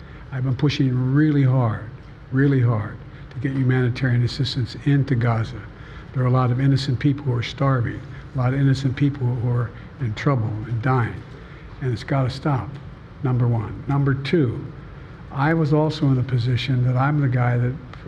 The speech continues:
made the case that we have to do much more to increase the amount of material going in, including fuel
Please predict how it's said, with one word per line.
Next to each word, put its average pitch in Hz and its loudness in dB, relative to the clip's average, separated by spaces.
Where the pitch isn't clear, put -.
made 127 4
the 123 -2
case 120 -2
that 135 -2
we 135 2
have 147 2
to 143 0
do 131 4
much 139 2
more 135 4
to 123 -4
increase 143 0
the 143 -4
amount 143 4
of 117 0
material 113 -4
going 107 -8
in, - -12
including 143 2
fuel 123 2